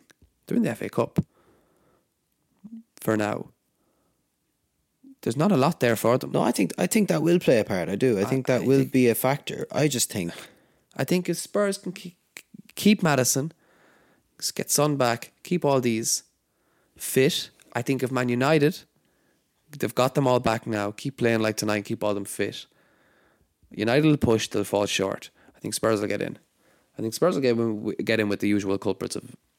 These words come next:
Speaker 1: Liverpool, City, Arsenal. I think that's top four.
Speaker 2: I made my prediction and I don't wanna change it. So
Speaker 1: Okay.
Speaker 2: I am gonna stick with, I do, I do think Villa will, will make it. I think they will scrape it.
Speaker 1: Some, uh, just to play devil's ad-, advocate, which I've said many times,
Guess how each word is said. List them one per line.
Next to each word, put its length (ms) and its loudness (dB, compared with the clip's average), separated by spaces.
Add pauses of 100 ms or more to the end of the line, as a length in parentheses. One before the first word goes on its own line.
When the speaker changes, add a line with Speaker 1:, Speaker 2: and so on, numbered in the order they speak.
(140)
Speaker 1:
Liverpool, 400 -10
City, 240 -6
Arsenal. 300 -8 (840)
I 40 -18
think 140 -4
that's 180 -4
top 180 -6
four. 200 -6 (840)
Speaker 2:
I 200 2
made 200 4
my 120 4
prediction 640 -2
and 100 -6
I 60 -4
don't 160 -2
wanna 160 -4
change 380 -8
it. 80 -16 (200)
So 120 -4
Speaker 1:
Okay. 80 0
Speaker 2:
I 40 2 (120)
am 120 2
gonna 160 0
stick 360 -2
with, 180 -4
I 120 -2
do, 180 2 (100)
I 140 2
do 160 2
think 320 -6
Villa 320 -6
will, 140 -6 (180)
will 180 -6
make 240 -8
it. 60 -6
I 80 -4
think 220 -8
they 100 -2
will 160 -4
scrape 360 -6
it. 80 -12 (200)
Speaker 1:
Some, 280 -6
uh, 80 -8
just 200 -10
to 60 -12
play 100 -4
devil's 280 -2
ad-, 260 0 (100)
advocate, 360 0
which 120 -6
I've 100 -8
said 300 -8
many 180 -6
times, 340 -10